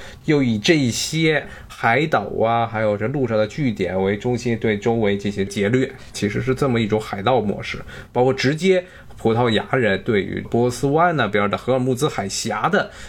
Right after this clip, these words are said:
控制，直接导致了整个中东地区这贸易的崩溃。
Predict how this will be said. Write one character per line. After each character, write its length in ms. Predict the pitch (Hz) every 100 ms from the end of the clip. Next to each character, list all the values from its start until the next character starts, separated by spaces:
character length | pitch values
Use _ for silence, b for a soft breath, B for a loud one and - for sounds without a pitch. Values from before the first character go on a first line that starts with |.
| B
控 260 | - 147 104
制， 100 | 92
直 160 | 117
接 160 | 143 226
导 280 | 226 - 107
致 120 | 117
了 160 | 165 107
整 80 | -
个 100 | 107
中 220 | 104 254 240
东 160 | 254
地 160 | 214 120
区 180 | - 160
这 140 | 147
贸 260 | 165 175 113
易 160 | 107
的 80 | 98
崩 240 | - 165 160
溃。 240 | - -